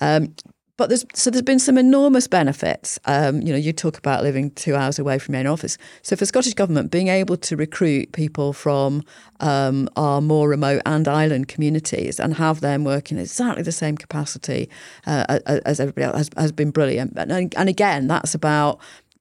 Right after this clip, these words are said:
hearing the voices, um, who can make a difference. You know, when you work in a government that's providing the, providing policy advice to ministers, it's really important that we understand the impact of that on our remote and rural communities, as well as, uh,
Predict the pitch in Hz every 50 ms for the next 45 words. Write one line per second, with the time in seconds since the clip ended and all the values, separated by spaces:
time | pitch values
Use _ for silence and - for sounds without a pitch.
0 | _ - 185 175 180 175 165 165 147 147 - 151 156 175 170 - 113 120 127 131
1 | 139 - - - - - - 139 135 139 139 139 139 135 156 160 156 156 151 -
2 | 156 151 143 151 - 147 - 151 165 - 139 135 - - 156 143 - - - -
3 | _ _ - 156 165 156 160 175 175 170 - 170 151 151 147 147 151 139 127 -
4 | - - - 147 147 147 147 143 143 143 135 131 127 - - - - - - _
5 | - - 131 143 143 135 147 - - 175 170 170 - 160 143 143 139 143 151 151
6 | - 151 160 190 190 - - 135 - 107 - - 160 160 175 196 233 226 - -
7 | - 127 - - 160 - 208 160 156 151 156 156 151 151 - - 156 151 151 151
8 | 147 151 151 - - 147 - - - 147 143 143 143 139 78 101 147 147 143 147
9 | 143 139 147 147 147 - - 139 143 139 135 139 143 - - 135 139 143 139 131
10 | - 147 139 143 135 - 135 139 143 139 139 139 - - 131